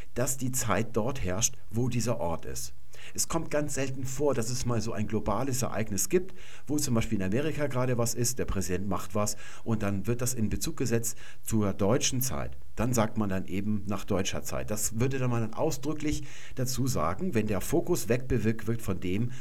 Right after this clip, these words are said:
wo der Leser oder der Zuschauer glaubt, wo er gerade liegt. Abgesehen davon, dass der Begriff der Ortszeit völlig überflüssig und erzählerisch falsch ist,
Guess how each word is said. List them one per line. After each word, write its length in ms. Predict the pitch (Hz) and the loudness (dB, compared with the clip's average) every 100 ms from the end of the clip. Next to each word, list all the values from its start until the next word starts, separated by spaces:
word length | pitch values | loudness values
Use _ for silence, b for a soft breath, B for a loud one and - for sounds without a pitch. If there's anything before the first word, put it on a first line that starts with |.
| B | B
wo 140 | 110 | 0
der 200 | 98 92 | 2 2
Leser 440 | 85 87 117 127 135 | 0 0 2 2 2
oder 120 | 92 | 0
der 120 | 82 | 0
Zuschauer 460 | - 82 - 101 85 | -2 -2 0 0 0
glaubt, 360 | 87 101 - | 2 0 0
wo 100 | 95 | 0
er 100 | 95 | 0
gerade 280 | 98 92 98 | 0 0 0
liegt. 420 | 95 95 - - - - - - - - - B B B B | 0 -2 -2 -2 -2 -2 -2 -2 -2 -2 -4 B B B B
Abgesehen 440 | 127 175 127 127 | 2 2 4 4
davon, 320 | 98 110 156 | 2 2 2
dass 140 | 127 131 | 0 0
der 80 | |
Begriff 320 | 107 98 120 - | 0 0 0 0
der 140 | 87 | 2
Ortszeit 420 | 90 - - 90 | 2 0 0 0
völlig 240 | - 95 - | 0 0 0
überflüssig 580 | 139 156 160 151 147 | 0 0 0 -2 -2
und 100 | 120 | -2
erzählerisch 600 | 95 92 - 90 82 - | -2 -2 0 0 -2 -2
falsch 320 | - 85 - 135 | 0 0 0 -2
ist, 200 | 156 | -2